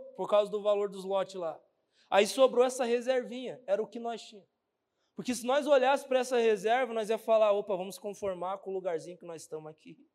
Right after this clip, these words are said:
Vamos reformar a salinha do lado aqui, tá show de bola." Querido, mas Deus tá levando a nossa igreja pra um novo nível, amém?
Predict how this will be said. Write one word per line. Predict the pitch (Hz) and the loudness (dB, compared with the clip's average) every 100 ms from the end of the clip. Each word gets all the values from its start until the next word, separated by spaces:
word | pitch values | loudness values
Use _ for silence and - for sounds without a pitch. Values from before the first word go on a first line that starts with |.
| _ _ _ _ _ _ | _ _ _ _ _ _
Vamos | 170 208 | 0 2
reformar | 208 208 208 196 190 226 | 2 2 0 0 0 -2
a | |
salinha | - 214 196 202 | 0 0 0 -4
do | 190 | -2
lado | 185 185 175 | 0 2 -2
aqui, | 170 185 208 | -6 -14 -4
tá | 202 | -4
show | 185 190 | -4 -8
de | 170 | -12
bola." | 147 151 131 _ _ _ _ _ _ _ _ | -10 -10 -10 _ _ _ _ _ _ _ _
Querido, | 202 202 | -6 -4
mas | 196 185 156 | -2 -2 -2
Deus | 196 208 | -2 -2
tá | 208 | -2
levando | 196 180 180 196 | -4 -4 -6 -6
a | 180 | -6
nossa | 180 185 | -8 -10
igreja | 165 170 190 185 | -8 -8 -8 -10
pra | 175 | -14
um | 170 | -10
novo | 170 156 | -8 -8
nível, | 156 147 143 | -12 -12 -12
amém? | 151 330 | -14 -18